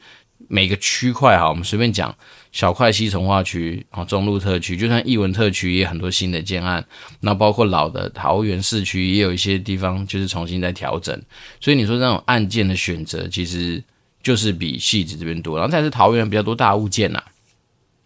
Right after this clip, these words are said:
如果说大家真的有去研究的话，你就发现桃园的大物件的选择比汐止这边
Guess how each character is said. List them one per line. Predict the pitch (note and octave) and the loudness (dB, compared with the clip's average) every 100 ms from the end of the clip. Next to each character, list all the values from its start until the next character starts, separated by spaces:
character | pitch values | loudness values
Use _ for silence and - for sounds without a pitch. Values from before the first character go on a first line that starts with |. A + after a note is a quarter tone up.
| _ - | _ 0
如 | C3 | 2
果 | A2 | 2
说 | A2 | 2
大 | A2 | 4
家 | |
真 | A2 A2+ | 4 2
的 | G#2 | 0
有 | |
去 | E2 F#2+ | 0 -4
研 | E2+ D#2+ | -4 -2
究 | F#2+ | -2
的 | |
话， | F2 F2 | -2 -4
你 | |
就 | F2 | -2
发 | F#2+ | 0
现 | F#2+ F#2 - - - - | 0 0 -8 -20 -20 -6
桃 | - F#2+ | 0 2
园 | G2+ F#2 | 2 0
的 | F2 | -2
大 | E2+ G2 G2 | 2 4 4
物 | G2 | 2
件 | G2 | -2
的 | E2+ | -2
选 | - D#2 | -6 -8
择 | F#2 E2+ | -4 -4
比 | F2 F2+ D#2+ | -4 -4 -4
汐 | F#2 - G2+ | -2 -2 -2
止 | E2+ | -4
这 | E2+ | -4
边 | F2+ | -4